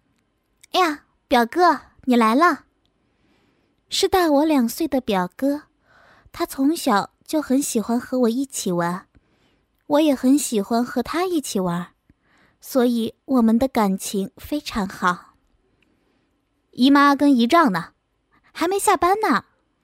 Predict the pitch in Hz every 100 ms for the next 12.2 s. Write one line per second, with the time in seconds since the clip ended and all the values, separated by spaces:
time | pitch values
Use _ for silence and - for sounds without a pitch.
0 | _ _ _ _ _ _ _ _ _ _
1 | 285 247 - 214 220 254 220 - _ -
2 | 240 220 262 285 - _ 320 277 302 277
3 | 294 269 185 202 208 - 180 214 269 208
4 | _ _ _ _ _ _ - 254 240 285
5 | 277 - 277 285 285 - 208 185 - -
6 | - 302 - 226 185 196 262 294 302 311
7 | 254 208 190 - 277 285 - 294 262 196
8 | 185 - - 285 294 - 254 226 _ _
9 | _ _ _ - 220 226 - 247 - -
10 | _ 311 311 330 294 247 220 196 - 220
11 | 214 208 - 339 330 - 202 - 180 190
12 | 185 185